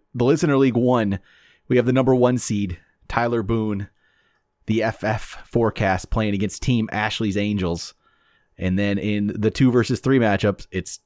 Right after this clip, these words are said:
the Los Ballers. They've been around. He was in the leagues last year, too,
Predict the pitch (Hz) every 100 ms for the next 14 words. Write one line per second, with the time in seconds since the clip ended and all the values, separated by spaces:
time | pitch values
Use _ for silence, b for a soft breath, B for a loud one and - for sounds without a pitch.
0 | - 85 101 95 110 120 - 113 123 104
1 | 90 - 98 117 104 98 92 92 101 113
2 | 107 104 104 95 98 104 - 95 - 113
3 | 92